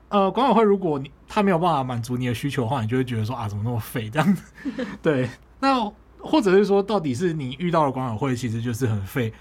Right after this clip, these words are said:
Speaker 2: 嗯。
Speaker 1: 还是他们其实真的能做的事情就是很少？
Speaker 2: 哦。
Speaker 1: 对，其实会有这个疑虑这样子啦。
Speaker 2: 嗯。
Speaker 1: 那再来就是，当你如果不幸的成为管理委-，委员会的一份子的时候，
Speaker 2: <laughs> 真的很不幸。
Speaker 1: <laughs> 对，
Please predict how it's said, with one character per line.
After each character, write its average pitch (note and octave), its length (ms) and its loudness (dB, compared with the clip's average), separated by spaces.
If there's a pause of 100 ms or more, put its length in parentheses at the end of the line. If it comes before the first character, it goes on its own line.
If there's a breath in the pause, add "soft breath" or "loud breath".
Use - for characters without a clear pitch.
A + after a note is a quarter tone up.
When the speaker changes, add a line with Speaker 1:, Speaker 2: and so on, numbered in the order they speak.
Speaker 2:
嗯。 F#3 80 -10
Speaker 1:
还 D3 80 0
是 D3 80 4
他 E3 80 2
们 D#3 100 -2
其 C#3 120 -4
实 B2 60 -2
真 C3+ 140 -4
的 B2+ 120 -4
能 A2+ 160 -4
做 B2 140 -2
的 A2+ 40 -2
事 G#2+ 100 -8
情 G2+ 100 -6
就 A2 140 -6
是 G#2 60 -6
很 G2+ 180 -6
少？ D3+ 400 -8
Speaker 2:
哦。 C3+ 480 -12
Speaker 1:
对， B2+ 200 -2
其 C3 120 -2
实 C3+ 80 2
会 D#3+ 120 2
有 A#2+ 120 -2
这 C3+ 140 -2
个 B2 280 -2 (440)
疑 D3+ 200 -4
虑 D#3 240 2
这 C#3+ 80 0
样 B2+ 200 0
子 B2+ 140 -12
啦。 D3 120 -12
Speaker 2:
嗯。 D#3+ 220 -8 (300 loud breath)
Speaker 1:
那 C#4+ 120 0
再 C#4 140 2
来 F3 160 4
就 F#3 100 -2
是， G#3+ 80 2
当 G3+ 200 -2
你 D#3+ 100 -2
如 C#3 180 0
果 D3 140 0
不 A#2+ 100 -4
幸 D3 220 -2
的 C3+ 100 0
成 C3+ 160 -4
为 C3 120 0
管 B2+ 200 -4
理 C3 120 0
委-， C3+ 120 0 (220)
委 C3+ 80 -2
员 A#2+ 140 0
会 D3 140 2
的 C3+ 40 0
一 B2+ 100 -2
份 C#3 240 -2
子 - 140 -8
的 C4+ 100 0
时 C4 140 2
候， - 40 2
Speaker 2:
<laughs> - 20 0
真 C#4 120 4
的 D4 80 2
很 G#3 100 0
不 G#3+ 120 -2
幸。 A3+ 360 -2
Speaker 1:
<laughs> - 120 -14
对， G#3+ 400 2